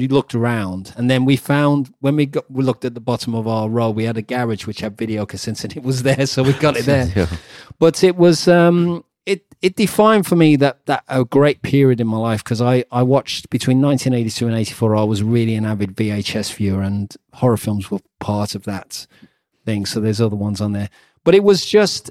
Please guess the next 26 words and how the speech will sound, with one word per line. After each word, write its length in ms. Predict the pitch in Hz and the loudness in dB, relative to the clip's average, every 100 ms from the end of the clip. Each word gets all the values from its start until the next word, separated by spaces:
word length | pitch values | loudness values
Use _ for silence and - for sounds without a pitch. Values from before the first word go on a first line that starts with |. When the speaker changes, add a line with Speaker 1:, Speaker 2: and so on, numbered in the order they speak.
| - 147 | -10 -2
Speaker 1:
um, 580 | 143 143 147 147 117 - _ _ _ _ _ _ _ _ _ _ | 2 2 2 0 -2 -8 _ _ _ _ _ _ _ _ _ _
just 240 | 165 - | -6 2
a 60 | 170 | 2
wonderfully 720 | 143 147 165 170 156 156 147 | 4 4 4 2 -2 -2 -2
silly, 680 | - - 147 127 117 117 113 _ _ | -2 -2 0 2 0 -2 -6 _ _
wonderfully 520 | 117 143 151 135 139 | -2 0 0 -2 -4
funny 720 | 127 - 127 113 104 104 104 - _ _ _ _ _ _ | -4 -4 -2 -2 -2 -4 -6 -12 _ _ _ _ _ _
haunted 480 | - 131 131 - 104 | -2 0 0 -2 -6
house 340 | - 117 101 - | -6 -6 -8 -6
fantasy. 760 | 120 120 - - 90 92 _ _ _ 110 | -6 -6 -8 -12 -12 -14 _ _ _ -8
Um, 460 | 107 107 107 104 _ _ _ | -6 -4 -6 -10 _ _ _
basically, 320 | 170 - 156 | -2 0 -2
the 60 | 131 | -2
story 340 | - 131 113 | 0 0 0
is 120 | 104 | -4
five 360 | - 165 165 127 | 0 2 4 4
youths 500 | 123 123 117 107 - | 2 2 2 -2 -8
go 200 | - 120 | -4 -2
off 140 | 110 - | -4 -6
to 200 | - 113 | -6 -4
a, 300 | 110 110 104 | -2 -4 -4
um, 400 | 107 107 107 - | -6 -6 -8 -10
cabin 340 | - 120 110 107 | -8 -6 -6 -6
in 80 | 107 | -8
the 80 | |
Tennessee 640 | 104 117 107 - 104 101 | -6 -6 -4 -6 -6 -6